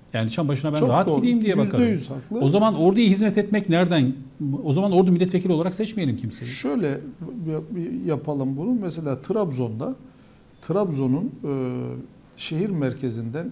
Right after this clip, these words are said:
Speaker 2: en uzak ilçesine otuz beş dakikada gidebilirsiniz. Ama mesafe de kısa. Yani şey alanı,
Speaker 1: Kısa.
Speaker 2: e, kısa. Şimdi bizim gerçekten ordunun en büyük handikapı şu.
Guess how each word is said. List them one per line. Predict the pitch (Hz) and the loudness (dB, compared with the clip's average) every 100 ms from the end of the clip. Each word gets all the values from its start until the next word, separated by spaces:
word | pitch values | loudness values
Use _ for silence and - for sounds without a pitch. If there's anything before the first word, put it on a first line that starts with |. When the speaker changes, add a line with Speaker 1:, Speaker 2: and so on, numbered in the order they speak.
| - | -6
Speaker 2:
en | 220 | -6
uzak | 214 139 139 135 | -4 -4 -4 -4
ilçesine | 170 131 151 123 170 190 | -8 -8 -10 -10 -10 -8
otuz | 170 175 160 | -8 -8 -6
beş | 170 160 | -6 -6
dakikada | 156 156 160 147 | -8 -8 -6 -4
gidebilirsiniz. | 139 135 131 131 123 - 110 101 - - - - - - - - - - - - - | -4 -4 -4 -4 -8 -10 -12 -14 -20 -20 -20 -20 -20 -20 -20 -20 -20 -20 -20 -20 -6
Ama | 123 196 | -4 -2
mesafe | 220 127 117 - 113 - 123 | -2 -2 -2 -4 -6 -6 -6
de | |
kısa. | 107 - - - - - - | -8 -10 -12 -12 -20 -20 -14
Yani | 110 101 - - | -10 -10 -12 -12
şey | - 143 | -8 -6
alanı, | 139 123 117 139 254 - - - | -2 0 0 0 -2 -6 -16 -10
Speaker 1:
Kısa. | - 110 135 | -6 -4 -4
Speaker 2:
e, | 120 127 | -4 -4
kısa. | - - 120 - - - - - | 0 0 0 -6 -18 -20 -20 -14
Şimdi | - 208 196 143 - - | -6 -2 0 -2 -6 -6
bizim | 156 190 165 - - - 185 | -4 -2 -4 -8 -14 -6 0
gerçekten | 190 196 139 170 | 0 0 -4 -6
ordunun | 156 165 160 151 196 202 | -2 0 0 -2 -4 -6
en | 196 185 165 | -6 -4 -2
büyük | 147 | -4
handikapı | 143 135 - - - | -2 -4 -4 -10 -6
şu. | 131 - 131 | -6 -4 -6